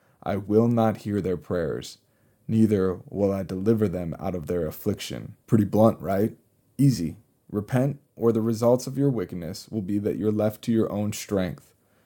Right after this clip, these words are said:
just like you wanted. And you're not going to like it.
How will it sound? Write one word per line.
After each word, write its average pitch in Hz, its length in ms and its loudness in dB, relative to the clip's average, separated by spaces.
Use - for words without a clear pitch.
just 110 380 4
like 113 240 2
you 95 100 -4
wanted. 73 460 -6
And 110 120 0
you're 110 140 2
not 117 340 0
going 107 240 -2
to 101 60 -2
like 98 320 -4
it. - 160 -10